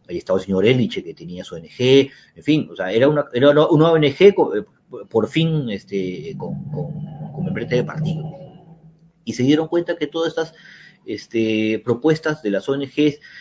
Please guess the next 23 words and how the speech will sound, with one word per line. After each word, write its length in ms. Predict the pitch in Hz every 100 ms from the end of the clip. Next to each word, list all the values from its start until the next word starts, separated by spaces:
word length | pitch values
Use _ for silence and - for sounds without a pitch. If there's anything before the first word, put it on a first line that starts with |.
| -
que 280 | 123 117 -
todos 380 | 151 151 160 165
los 160 | 143
días 340 | 139 156 120 98
las 120 | 92
meten 240 | 113 117
en 80 | 110
los 120 | 95
medios 200 | 110 110
de 40 | 113
comunicación, 800 | 98 92 - - 113 120 117 98
en 80 |
las 120 | 87 -
radios, 440 | 101 117 113 104
en 60 | 87
la 80 | 80
televisión, 640 | 82 80 - 107 117 107
en 40 |
el 60 | 78
periódico, 640 | 85 104 123 123 107 85
en 40 |
los 120 | 80 90
blogs, 360 | 120 123 -